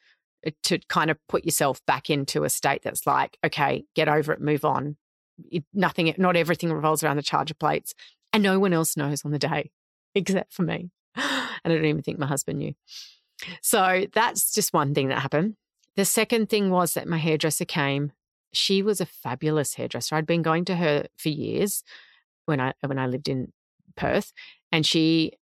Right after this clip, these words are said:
did a beautiful job at my trial. It was amazing. And then on the wedding day, it was like she just was so nervous, and I don't know why, 'cause I was the most easygoing bride. She did my hair completely different. I didn't like it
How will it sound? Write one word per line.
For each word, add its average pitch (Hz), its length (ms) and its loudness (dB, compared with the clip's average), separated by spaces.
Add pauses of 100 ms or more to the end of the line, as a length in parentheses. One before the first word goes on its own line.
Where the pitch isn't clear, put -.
(220)
did 160 160 2
a 143 40 -2
beautiful 160 500 0
job 143 240 -2
at - 160 -8
my 143 140 0
trial. 127 600 0
It - 120 -8
was - 160 -4
amazing. 131 760 -2
And 147 160 0
then 196 160 0
on 208 140 -2
the 160 80 -2
wedding 135 260 -4
day, 131 320 -6
it 165 100 -10
was 180 160 -8
like 240 240 -4
she 175 220 -2
just - 280 -10
was - 100 -10
so 170 600 0
nervous, 147 640 -2
and 135 80 -4
I 139 80 -4
don't 160 240 -2
know 151 140 0
why, 143 360 -2
'cause - 180 -6
I 156 80 0
was 156 260 -4 (600)
the 170 80 0
most 151 220 -2
easygoing 147 420 -2
bride. 147 360 -2 (340)
She - 180 -2
did 165 160 -4
my 165 140 0
hair 151 180 -4
completely - 680 -8
different. 156 500 -4 (600)
I 160 80 -8
didn't 175 300 -4
like 151 340 -8
it 226 160 -4